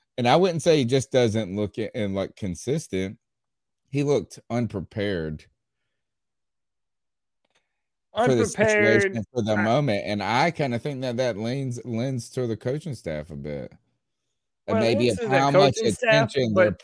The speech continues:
Speaker 1: paying Sam Darnold, who was struggling like a motherfucker, who they also benched, bro. They benched him. So you're trying
Speaker 2: But
Speaker 1: to tell me you're gonna bench a guy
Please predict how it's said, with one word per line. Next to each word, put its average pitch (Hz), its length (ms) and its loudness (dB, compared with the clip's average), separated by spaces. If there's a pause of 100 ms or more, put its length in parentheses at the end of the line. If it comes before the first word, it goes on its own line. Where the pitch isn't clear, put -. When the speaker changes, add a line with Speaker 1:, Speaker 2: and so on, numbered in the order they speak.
Speaker 1:
paying 123 380 0
Sam 117 420 -2
Darnold, 104 540 -4 (260)
who 160 140 2
was 143 220 -2
struggling 156 680 0
like 151 220 -4
a 147 60 -2
motherfucker, 120 800 -4 (260)
who 175 120 4
they 156 180 4
also 156 520 2
benched, 131 520 -2
bro. 139 380 -2 (920)
They 160 120 6
benched 143 440 2
him. 101 400 -6 (200)
So - 140 -2
you're 170 180 2
trying 185 200 4
Speaker 2:
But 190 80 10
Speaker 1:
to 180 100 4
tell 175 80 2
me 170 120 -4
you're 156 200 -4
gonna 123 140 0
bench 156 340 0
a 170 80 -4
guy 165 440 0